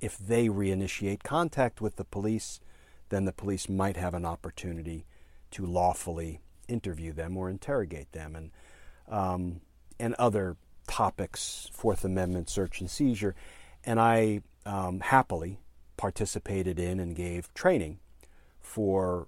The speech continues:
years and years and years as, uh, Assistant United States Attorney in Washington, D C, to the Metropolitan Police Department.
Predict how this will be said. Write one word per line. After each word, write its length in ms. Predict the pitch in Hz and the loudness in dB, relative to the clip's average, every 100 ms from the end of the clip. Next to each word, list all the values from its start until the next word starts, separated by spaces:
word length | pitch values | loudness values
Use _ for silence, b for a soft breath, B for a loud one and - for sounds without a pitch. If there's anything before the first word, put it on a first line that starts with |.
| - | -10
years 400 | 104 101 101 98 | -6 -2 -2 -2
and 140 | 98 90 | -2 -2
years 280 | 90 90 95 | -2 -4 -4
and 120 | 98 | -2
years 380 | 139 151 135 107 | 2 4 4 4
as, 500 | 101 90 - - - - - | 4 2 -4 -12 -18 -20 -12
uh, 260 | 95 92 85 87 - - - _ - | -6 -4 -6 -8 -20 -20 -20 _ -12
Assistant 380 | - 107 104 95 | -8 -6 -4 -2
United 240 | 92 90 | -2 -2
States 240 | - 92 | -4 -6
Attorney 360 | - - 131 104 | -6 -4 0 0
in 100 | 87 | 0
Washington, 540 | 85 82 90 82 80 | -4 -6 -6 -8 -8
D 140 | 80 90 | -8 -6
C, 220 | - 110 | -2 -4
to 240 | - 127 113 | -2 0 2
the 80 | |
Metropolitan 640 | 95 95 - - 85 82 80 | 2 0 -4 -8 -6 -6 -8
Police 240 | 85 78 | -10 -12
Department. 420 | - - - - | -14 -16 -16 -18